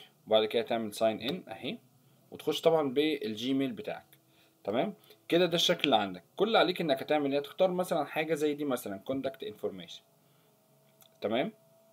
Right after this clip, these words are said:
وتقدر كل اللي تقدر تعمله ان انت تروح عامل مثلًا، تكتب مثلًا حاجه،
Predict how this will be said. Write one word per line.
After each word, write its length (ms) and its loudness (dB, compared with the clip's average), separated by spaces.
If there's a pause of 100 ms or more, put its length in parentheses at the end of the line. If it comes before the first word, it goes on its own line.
(280)
وتقدر 1200 6
كل 140 4
اللي 180 6
تقدر 260 4
تعمله 500 2
ان 160 2
انت 460 4
تروح 360 0
عامل 300 0
مثلًا، 680 -2
تكتب 340 -6
مثلًا 420 0
حاجه، 420 0